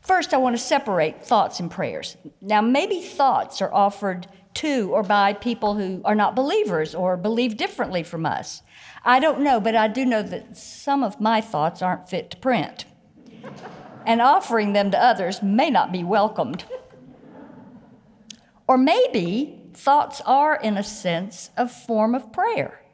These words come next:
Maybe if I think about you in warm and caring ways,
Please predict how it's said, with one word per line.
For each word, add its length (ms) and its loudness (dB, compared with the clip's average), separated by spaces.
Maybe 440 2
if 160 0
I 120 2
think 300 -6
about 360 2
you 280 -2
in 200 0
warm 380 2
and 160 -2
caring 600 0
ways, 520 -2